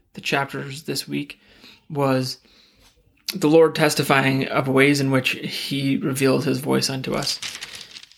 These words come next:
His, this preface is him saying, "The Doctrine and Covenants is my voice, hear it." In this preface, he says, "Joseph Smith is my servant,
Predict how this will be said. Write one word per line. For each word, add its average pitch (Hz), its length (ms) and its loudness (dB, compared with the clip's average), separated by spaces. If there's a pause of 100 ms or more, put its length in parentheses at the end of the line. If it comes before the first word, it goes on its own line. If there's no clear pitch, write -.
(320)
His, 147 240 -4
this - 180 2
preface 208 480 4
is 135 180 4
him 147 180 4
saying, 131 300 2
"The 131 80 -2
Doctrine 151 360 2
and 131 100 -4
Covenants 139 440 -2
is 151 200 0
my 131 140 -2
voice, 131 440 -4 (100)
hear 156 260 0
it." - 200 -6 (600)
In 185 140 4
this 165 160 2
preface, 185 480 2
he 147 100 2
says, 135 240 -2
"Joseph 151 320 4
Smith 160 300 -2
is 147 180 -2
my 139 140 -2
servant, 151 480 0